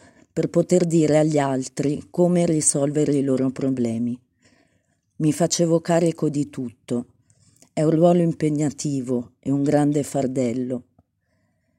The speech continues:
Se fossi riuscita a trovare le imperfezioni in ogni persona, allora gli altri avrebbero avuto la possibilità di cambiare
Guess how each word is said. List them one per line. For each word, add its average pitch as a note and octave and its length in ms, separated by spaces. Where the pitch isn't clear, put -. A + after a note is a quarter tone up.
Se - 220
fossi F3 420
riuscita F3 560
a D#3 60
trovare C#3+ 680
le C3+ 80
imperfezioni C#3 920
in C#3+ 120
ogni C#3 300
persona, B2+ 760
allora F3 540
gli D#3+ 120
altri E3+ 520
avrebbero D#3 480
avuto D#3+ 420
la C#3 140
possibilità D3+ 840
di D3 160
cambiare D3 800